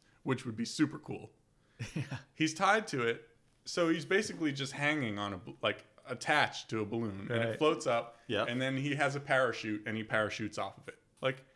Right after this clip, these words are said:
Speaker 1: anybody could do that. Any
Speaker 2: Mm.
Speaker 1: parach-, guy
Speaker 3: What
Speaker 1: who
Speaker 3: if you
Speaker 1: knows how
Speaker 3: hit
Speaker 1: to
Speaker 3: it,
Speaker 1: parachute
Speaker 3: what if
Speaker 1: could
Speaker 3: you
Speaker 1: do
Speaker 3: catch
Speaker 1: that.
Speaker 3: a big wind gust?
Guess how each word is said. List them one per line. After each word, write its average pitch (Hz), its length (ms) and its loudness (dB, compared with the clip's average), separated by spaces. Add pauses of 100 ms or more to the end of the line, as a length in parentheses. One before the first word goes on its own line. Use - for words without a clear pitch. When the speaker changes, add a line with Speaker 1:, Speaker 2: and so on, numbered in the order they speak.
(240)
Speaker 1:
anybody 135 1200 0
could 92 180 -4
do 95 180 -6
that. - 200 -12 (260)
Any 123 180 2
Speaker 2:
Mm. 90 80 -6
Speaker 1:
parach-, 143 420 2
guy 123 220 6
Speaker 3:
What 135 80 12
Speaker 1:
who - 40 10
Speaker 3:
if 123 60 6
you 131 60 6
Speaker 1:
knows 127 120 4
how 160 60 6
Speaker 3:
hit 147 60 10
Speaker 1:
to 123 60 6
Speaker 3:
it, 113 40 6
Speaker 1:
parachute 113 380 0
Speaker 3:
what 120 100 2
if 127 60 0
Speaker 1:
could - 60 -6
Speaker 3:
you 127 40 0
Speaker 1:
do - 40 -2
Speaker 3:
catch 123 120 4
Speaker 1:
that. 101 80 -8
Speaker 3:
a - 20 -10
big 98 200 0
wind 127 180 -4
gust? - 300 -8